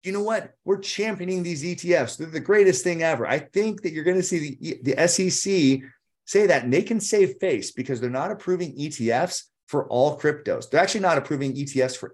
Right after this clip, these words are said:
any digital asset other than Bitcoin. So they can say tr-, they can stay true to what they've said. They, for years, they've said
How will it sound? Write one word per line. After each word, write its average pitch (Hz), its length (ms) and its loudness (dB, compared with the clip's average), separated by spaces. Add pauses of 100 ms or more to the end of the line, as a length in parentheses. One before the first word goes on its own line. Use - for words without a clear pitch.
(120)
any 180 340 0
digital 151 420 0
asset 143 520 -2 (160)
other 151 260 4
than 135 180 -2
Bitcoin. 113 520 -6 (240)
So 131 160 2
they 127 160 6
can 220 180 2
say 196 240 2
tr-, - 300 -6
they 143 120 2
can 190 160 -2
stay 151 280 2
true 156 420 2
to 120 80 -4
what 113 180 -2
they've 113 180 0
said. 110 340 -2
They, 127 240 -2 (120)
for 143 120 -2
years, 120 680 -2 (380)
they've 170 220 4
said 107 440 0